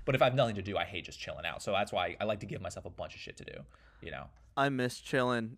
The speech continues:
Speaker 2: in, uh, do you, you don't really drink, do you?
Speaker 1: I do.
Speaker 2: You do?
Speaker 1: Yeah, not
Speaker 2: But
Speaker 1: like when I'm working, though. Not like if I'm doing comedy, like, I'm rarely drinking, though.
Speaker 2: Yeah,
Speaker 1: I'll
Speaker 2: but
Speaker 1: have
Speaker 2: what
Speaker 1: a
Speaker 2: about
Speaker 1: drink
Speaker 2: when
Speaker 1: or
Speaker 2: you're
Speaker 1: two.
Speaker 2: chilling? Like, what do you do when you're chilling? Do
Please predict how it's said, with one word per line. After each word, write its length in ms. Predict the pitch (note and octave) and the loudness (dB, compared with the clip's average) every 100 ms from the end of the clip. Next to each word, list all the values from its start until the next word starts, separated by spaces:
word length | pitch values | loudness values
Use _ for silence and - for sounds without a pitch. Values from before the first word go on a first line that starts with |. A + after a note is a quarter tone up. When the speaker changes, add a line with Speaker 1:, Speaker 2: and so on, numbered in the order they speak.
| - | -6
Speaker 2:
in, 240 | B2 A#2+ | -4 2
uh, 320 | A#2 A2+ A2+ | 4 4 2
do 120 | B2+ C#3 | 2 -2
you, 80 | - - - - - | -2 -12 -20 -20 -6
you 140 | D3+ | 4
don't 100 | B3 | 6
really 180 | C4+ D3+ | 6 2
drink, 280 | A#2+ C#3 G#2+ | 0 -4 -4
do 80 | A2 | -8
you? 140 | F#2+ - _ _ _ _ - _ _ _ - | -10 -16 _ _ _ _ -20 _ _ _ 2
Speaker 1:
I 60 | |
do. 160 | D3 C#3 - - _ - | 4 2 -2 -20 _ -6
Speaker 2:
You 120 | C3 | 2
do? 200 | D3 - - _ _ _ _ _ - | 2 2 -8 _ _ _ _ _ -2
Speaker 1:
Yeah, 220 | E3 G2 | 0 2
not 160 | C3 G#3 | 6 8
Speaker 2:
But 60 | |
Speaker 1:
like 160 | E3+ C3 | 8 4
when 100 | C#3 | 2
I'm 200 | A2+ F2+ - E2+ G#2+ | 0 -4 -14 -16 -6
working, 340 | A2+ C3+ - D#2+ | 0 0 -2 -8
though. 160 | C#2+ | -8
Not 240 | F#2+ A2 A2 | -2 -2 0
like 160 | A2+ | -2
if 100 | G2+ | -2
I'm 120 | A2+ G2+ | -6 -6
doing 180 | G#2 | -6
comedy, 320 | F2 F2+ E2+ D#2+ | -6 -8 -6 -6
like, 120 | D#2+ | -6
I'm 100 | E2 | -8
rarely 400 | D#2+ D#2 C#2 - - | -6 -6 -6 -12 -14
drinking, 320 | - - - - | -14 -14 -14 -12
though. 160 | G1+ - _ _ _ - | -12 -14 _ _ _ -20
Speaker 2:
Yeah, 180 | - C#3+ | -2 2
Speaker 1:
I'll 20 | |
Speaker 2:
but 60 | D3+ | 6
Speaker 1:
have 60 | D3+ | 6
Speaker 2:
what 40 | D#3 | 6
Speaker 1:
a 20 | |
Speaker 2:
about 80 | D#3 | 6
Speaker 1:
drink 80 | C#3+ | 2
Speaker 2:
when 80 | |
Speaker 1:
or 40 | C#3 | 0
Speaker 2:
you're 60 | B2+ | -2
Speaker 1:
two. 40 | |
Speaker 2:
chilling? 300 | - B2+ A2 | 0 0 0
Like, 160 | G#2+ G#2 | -4 -4
what 80 | A#2+ | -4
do 60 | |
you 60 | A#2+ | -2
do 100 | A#2+ | -2
when 100 | A#2 | -2
you're 80 | A2 | -4
chilling? 260 | B2 | -6
Do 60 | A2 | -6